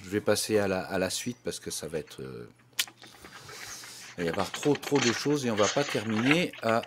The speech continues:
à l'heure. Alors, je reprends le, le sommaire. Je regarde si vous avez d'autres questions.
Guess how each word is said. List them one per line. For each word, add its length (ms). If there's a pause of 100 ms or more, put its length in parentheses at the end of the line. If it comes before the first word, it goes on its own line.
(140)
à 100
l'heure. 340
Alors, 160
je 120
reprends 380
le, 260
le 160
sommaire. 680 (1300)
Je 140
regarde 300
si 140
vous 120
avez 160
d'autres 260
questions. 600